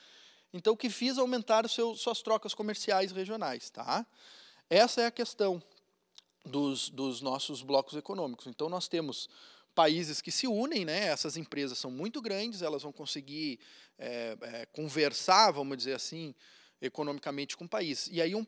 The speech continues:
os países, pra melhorar a sua troca econômica, acabam formando esses, essa, esses blocos econômicos, né? Como é que forma esses blocos econômicos, né? Eu, eu vendo camisa, o meu vizinho,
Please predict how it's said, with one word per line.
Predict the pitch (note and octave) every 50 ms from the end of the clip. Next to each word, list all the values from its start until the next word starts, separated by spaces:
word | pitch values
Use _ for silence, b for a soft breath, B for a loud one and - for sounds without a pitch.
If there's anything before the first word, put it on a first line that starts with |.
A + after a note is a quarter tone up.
| - -
os | G3+ F3+ -
países, | - A3 G3 F3+ F#3 F3+ F3+ F3
pra | - - F3
melhorar | E3+ F3 E3+ E3 D#3 D3 C#3+ C#3+
a | C#3+
sua | - - C#3+
troca | - - C#3 C3 - - C#3+
econômica, | - - G#3+ F#3+ D#3+ E3+ G3 G#3 -
acabam | G#3+ - F#3 E3+ E3 F#3 F#3
formando | - - G3+ F#3 F3+ D#3+ D#3 D#3 D#3+
esses, | D#3+ - - F3 E3+ - - - B B B B B B B B
essa, | - C3+ C3+ - - D3 - -
esses | D3 - - D3
blocos | C#3 C#3 C#3 C3+ - -
econômicos, | D#3+ - - G#3 G3 D3+ A#2+ - - - -
né? | - B2+ - C#3 D#3+ B B B B B B B
Como | - F3 G3+
é | A#3 A3+
que | -
forma | - - A3 G#3+ G3+ G3+ F#3 E3+
esses | - - D#3+ D3
blocos | D3 D3+ C#3+ C#3+ - D3
econômicos, | C#3+ - D#3 C#3 C3 A#2+ A#2 - - - A2+
né? | A#2 B2 B2 -
Eu, | - B2+ B2+ - - -
eu | D#3+ D#3+
vendo | C#3+ D#3+ E3+ E3 D#3+
camisa, | - A3+ A#3 A#3 B3+ C#4 D4 C#4+ D#4 D#4+
o | C#4+ B3+
meu | A#3 A3 G#3+ G#3+ F#3+
vizinho, | G3+ G#3+ E3 E3 F#3+ G#3 A3 A#3 A#3+ A3+